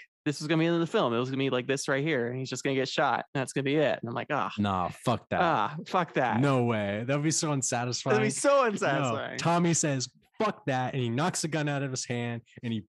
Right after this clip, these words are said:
Speaker 2: beats him up.
Speaker 1: Beats the shit
Speaker 2: And
Speaker 1: out of
Speaker 2: that
Speaker 1: him.
Speaker 2: scene is awesome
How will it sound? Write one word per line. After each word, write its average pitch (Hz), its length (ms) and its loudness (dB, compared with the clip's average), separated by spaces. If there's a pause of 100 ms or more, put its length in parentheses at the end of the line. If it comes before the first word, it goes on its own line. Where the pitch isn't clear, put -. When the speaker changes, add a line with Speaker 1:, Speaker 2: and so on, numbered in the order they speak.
Speaker 2:
beats 170 260 0
him 151 160 2
up. 127 260 0
Speaker 1:
Beats 190 220 -2
the 151 80 -2
shit - 220 0
Speaker 2:
And 143 80 4
Speaker 1:
out 123 100 2
of 123 60 0
Speaker 2:
that 123 100 -2
Speaker 1:
him. 123 60 -4
Speaker 2:
scene 123 160 -4
is 98 140 -4
awesome 123 600 0